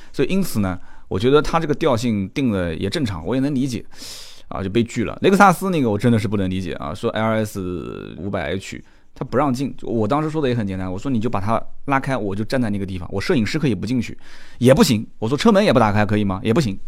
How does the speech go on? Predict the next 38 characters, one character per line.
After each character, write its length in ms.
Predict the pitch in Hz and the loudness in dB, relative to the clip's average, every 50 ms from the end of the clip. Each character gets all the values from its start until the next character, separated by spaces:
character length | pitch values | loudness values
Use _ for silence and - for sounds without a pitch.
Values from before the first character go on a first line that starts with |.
| - - - - - - - - - - | -4 -4 -4 -4 -6 -6 -8 -8 -4 0
直 100 | - 147 | 2 6
接 140 | 151 208 | 8 8
被 140 | 214 208 190 | 10 10 8
丑 200 | - - 98 90 | 8 6 2 0
拒 220 | 95 - - - - | 0 -2 -4 -6 -6
啊， 140 | - 85 73 | -6 -8 -6
真 140 | - - 131 | -4 0 2
的 80 | 135 131 | 2 2
是 100 | 113 117 | 2 2
被 140 | 113 113 | 2 2
丑 180 | 104 - 85 78 | 2 2 0 -2
拒。 160 | 87 90 - - - - - - - - - - - - - - - - | -2 -4 -6 -6 -8 -10 -14 -16 -16 -16 -14 -12 -12 -10 -10 -8 -8 0
所 160 | - - 214 | 4 6 8
以 80 | 226 | 8
说 480 | 185 190 214 220 220 214 220 196 180 - - | 10 10 8 10 8 8 6 4 0 0 0
我 80 | - 131 | 4 4
就 80 | 165 | 4
分 200 | 190 - 262 254 254 | 4 6 4 4 4
析 120 | 220 240 | 4 2
一 140 | 226 160 120 | 2 2 2
下 120 | 120 113 | 2 2
啊， 120 | 98 90 95 | 0 0 0
就 80 | 101 | 2
大 140 | 117 - 196 | 4 4 4
概 160 | 190 185 185 | 6 6 4
是 80 | 165 147 | 2 2
怎 120 | 117 117 | 0 0
么 80 | 98 104 | -2 -2
几 140 | 101 101 98 | -2 -2 -4
个 80 | 92 | -4
情 180 | 90 - 92 87 | -4 -4 -4 -2
况。 160 | 95 107 95 - | 0 0 -2 -2
其 140 | - - 131 | -2 -2 -2
实， 360 | 127 143 156 160 165 165 160 - - - | 0 0 2 2 2 0 -2 -4 -4 -2
呃， 400 | - 104 101 98 95 95 92 90 90 - - - - - | 0 2 2 2 2 0 -2 -2 -4 -8 -12 -14 -10 -4
不 100 | - 110 | -2 0
是 100 | 127 147 | 0 0
说 400 | 135 123 151 156 151 151 151 131 | 0 4 6 6 8 8 6 4